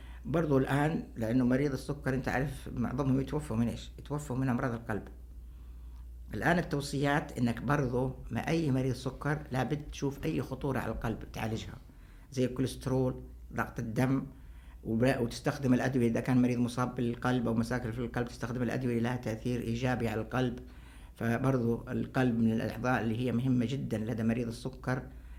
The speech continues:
إنه يهتم بها المريض والطبيب اللي بيت-، يقوم بعلاجه.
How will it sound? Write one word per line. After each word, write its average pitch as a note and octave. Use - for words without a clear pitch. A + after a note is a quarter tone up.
إنه A#2+
يهتم A#2+
بها B2
المريض A#2+
والطبيب B2
اللي A2+
بيت-، A2
يقوم A#2
بعلاجه. G2